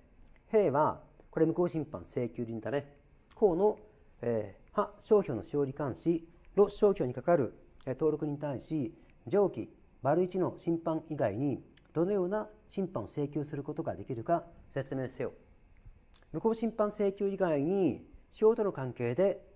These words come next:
どんな審判請求できますかって聞いてるんで、多分取り消し審判だよね。不使用取り消し審判か、不正使用取り消し審判かなーってなるわけですよ。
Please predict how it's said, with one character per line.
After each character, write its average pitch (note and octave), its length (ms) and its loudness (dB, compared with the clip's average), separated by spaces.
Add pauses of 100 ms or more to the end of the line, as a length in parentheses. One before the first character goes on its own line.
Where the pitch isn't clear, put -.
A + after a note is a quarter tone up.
(120)
ど A3+ 180 -2
ん C4 40 -2
な G3+ 80 -4
審 D3 240 -6
判 C#3 140 -4
請 C#3 240 -2
求 G2 160 -8
で G2 100 -10
き - 100 -10
ま C#3+ 140 -8
す - 120 -20
か - 160 -8
っ - 40 -14
て - 260 -20
聞 A#2+ 140 -8
い - 20 -6
て A#2+ 100 -6
る G#2+ 100 -6
ん D#2+ 100 -10
で、 G#2 340 0 (300)
多 - 160 -2
分 G3+ 180 0
取 D3 200 -2
り - 40 -10
消 D#3+ 80 2
し D#3 120 -12
審 D3+ 200 -4
判 E2 200 -10
だ - 80 -20
よ C#2+ 100 -20
ね。 C#3 220 -6 (760)
不 - 60 -20
使 F#3 80 -2
用 D3+ 100 2
取 A#2+ 160 -8
り - 20 -10
消 B2 100 -6
し - 100 -20
審 C3 240 -8
判 E2 160 -8
か、 C#3+ 380 -2 (260)
不 - 100 -20
正 D#3+ 160 2
使 - 80 -10
用 C3 80 -4
取 A2 160 -6
り - 60 -10
消 A#2 100 -6
し - 80 -14
審 B2 200 -8
判 F#2+ 160 -10
か D#2+ 120 -12
な D#3 340 -2
ー - 20 -6
っ - 120 -20
て A2 80 -6
な B2+ 100 -6
る B2+ 80 -4
わ G#2 60 -6
け F2 80 -18
で D#2+ 80 -20
す - 100 -12
よ。 G#2+ 120 -6